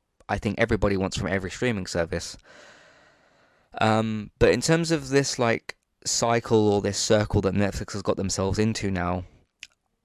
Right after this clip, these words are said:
they are basically the only one that, that, that operates in that way. And they have to pivot away from it because it,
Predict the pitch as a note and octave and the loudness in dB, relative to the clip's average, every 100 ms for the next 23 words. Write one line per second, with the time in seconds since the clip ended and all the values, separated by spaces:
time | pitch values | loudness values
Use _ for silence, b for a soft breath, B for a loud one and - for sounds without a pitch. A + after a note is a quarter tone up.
0 | _ G#2+ A#2 A#2+ C3+ B2+ A2+ B2 A#2 - | _ -2 4 6 6 4 4 2 0 -4
1 | G#2+ A2 G#2 - A2 G#2+ G#2 G2+ G2 F#2+ | -2 -2 -2 2 4 4 4 2 2 0
2 | F#2 - - F2 - G2+ - - G#2 - | 0 -2 -4 -6 -2 0 0 2 4 6
3 | G2+ F#2+ - - F#2 - F2+ F2 E2+ D#2+ | 4 2 -2 -6 -4 -4 -2 -4 -4 -12
4 | _ _ _ _ _ - F#2+ F#2+ F#2+ F#2+ | _ _ _ _ _ -4 0 0 0 -2
5 | F#2+ F2+ G2+ G2+ A#2+ - - A2+ G2+ - | -4 -4 -4 -2 -2 -4 -2 0 0 0
6 | F#2 F2+ - F2+ - - - G2+ G2 F#2+ | 0 0 -4 -6 -4 -6 -2 0 0 -2
7 | - B B B B B B B _ _ | -10 B B B B B B B _ _
8 | _ _ _ _ _ _ A#2+ A#2+ | _ _ _ _ _ _ 2 2